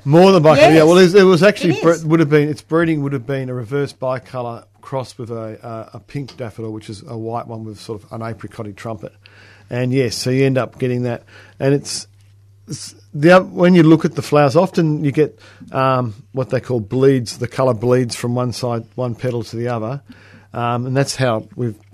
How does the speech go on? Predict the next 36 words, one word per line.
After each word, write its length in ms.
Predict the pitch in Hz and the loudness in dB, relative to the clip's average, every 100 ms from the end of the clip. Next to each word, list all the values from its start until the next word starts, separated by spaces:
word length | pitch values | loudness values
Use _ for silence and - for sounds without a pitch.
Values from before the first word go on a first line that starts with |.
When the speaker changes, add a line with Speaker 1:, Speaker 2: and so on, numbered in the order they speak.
| - | -12
Speaker 1:
managed 320 | 131 127 113 | -8 -6 -6
to 40 | 104 | -10
pick 220 | - 113 | -12 -10
up 140 | 98 | -10
different 280 | - - 110 | -10 -14 -14
colours 300 | - 117 113 | -10 -8 -8
and 100 | 107 | -8
things. 220 | 110 117 | -10 -10
But 160 | - 127 | -6 0
also 460 | 151 147 143 123 107 - - - | 0 2 0 -2 -4 -16 -20 -12
sometimes 600 | - 147 151 139 123 - 120 | -2 0 0 -2 -2 -8 -4
the 140 | 127 | 2
light 300 | 139 233 - | 2 2 -2
reflects 500 | 117 - 120 98 - | -10 -6 -6 -6 -8
too 180 | - 165 | -2 -2
and 120 | 127 | 0
makes 260 | 127 120 - | -2 -4 -6
it 60 | |
look 180 | 123 107 | -8 -8
different 300 | 120 - 113 | -10 -12 -12
colours 340 | - 120 113 - | -8 -8 -8 -4
too. 260 | 160 98 - - - | -4 -4 -10 -20 -8
And 140 | 147 160 | 2 4
then 140 | 165 | 4
the, 140 | 165 | 4
then 200 | 165 151 | 2 2
the 100 | 151 151 | 6 4
other 120 | 180 | 4
thing 220 | 147 143 | 2 0
about 320 | 127 131 117 | 0 -2 -2
daffodils, 400 | 131 127 131 127 | -4 -4 -2 -4
when 100 | 123 | -2
you 60 | 131 | -4
look 160 | 135 | -4
at 80 | 131 | -4
them, 240 | 139 131 | -6 -6